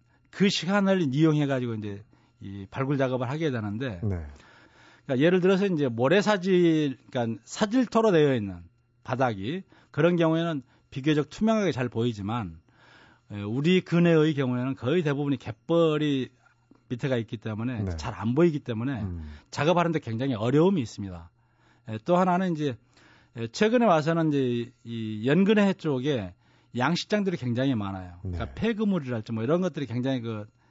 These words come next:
Speaker 1: 이 폐기물들이 많기 때문에 이걸 피해서 또 조사를 해야 되는 이제 그런 어려운 상황이 있어서
Speaker 2: 네.
Speaker 1: 저희가 이제 이 작업을 할 때는 안전 또 안전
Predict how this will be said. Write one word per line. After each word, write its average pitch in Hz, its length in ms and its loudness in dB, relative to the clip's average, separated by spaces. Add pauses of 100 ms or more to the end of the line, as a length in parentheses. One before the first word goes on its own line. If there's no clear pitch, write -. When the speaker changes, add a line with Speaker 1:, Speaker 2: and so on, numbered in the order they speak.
(160)
Speaker 1:
이 104 60 -12
폐기물들이 185 560 0
많기 117 260 -2
때문에 117 460 -4 (320)
이걸 165 300 2
피해서 - 380 0
또 175 100 0
조사를 143 340 -2
해야 139 120 -4
되는 113 200 -6
이제 98 80 -8
그런 120 260 -4
어려운 131 280 2
상황이 135 340 -4 (200)
있어서 104 580 -8
Speaker 2:
네. 90 160 -6 (280)
Speaker 1:
저희가 143 360 0
이제 127 340 -4 (540)
이 113 100 -6
작업을 165 420 4
할 151 120 0
때는 143 400 -2 (1000)
안전 170 460 2
또 180 160 2
안전 110 360 -2